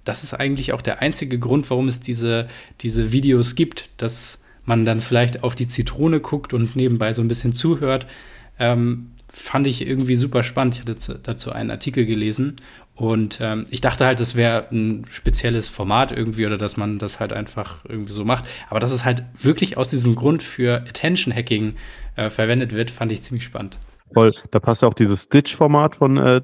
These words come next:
Speaker 2: äh, TikTok oder Reels kann man ja auch, ich weiß nicht, wie, wie heißt es da, wenn du ich quasi auf dein Video reagiere?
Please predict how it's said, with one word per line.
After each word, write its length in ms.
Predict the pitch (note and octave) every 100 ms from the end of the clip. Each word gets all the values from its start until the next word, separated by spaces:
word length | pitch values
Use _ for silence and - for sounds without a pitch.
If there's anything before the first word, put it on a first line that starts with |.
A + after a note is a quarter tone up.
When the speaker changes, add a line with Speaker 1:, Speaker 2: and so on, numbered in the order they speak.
| _ -
Speaker 2:
äh, 180 | A#2+ A#2
TikTok 440 | - C3 B2+ A#2+
oder 180 | A2+ A2
Reels 300 | A2 B2+ -
kann 100 | A#2+
man 100 | A2
ja 80 | A2
auch, 140 | A2+
ich 60 | B2
weiß 120 | A#2
nicht, 120 | A#2+
wie, 240 | A#2+ A2+ G#2+
wie 80 |
heißt 220 | G#2+ A#2 C3+
es 80 |
da, 420 | - C3 C#3 C#3 B2+
wenn 120 | A#2
du 80 | A#2
ich 140 | A2+
quasi 380 | - A2+ A#2 A#2+
auf 160 | A2+ -
dein 260 | A2+ B2+
Video 220 | B2+ B2+ A#2+
reagiere? 680 | A#2 A2+ G#2+ A#2 D3 D#3+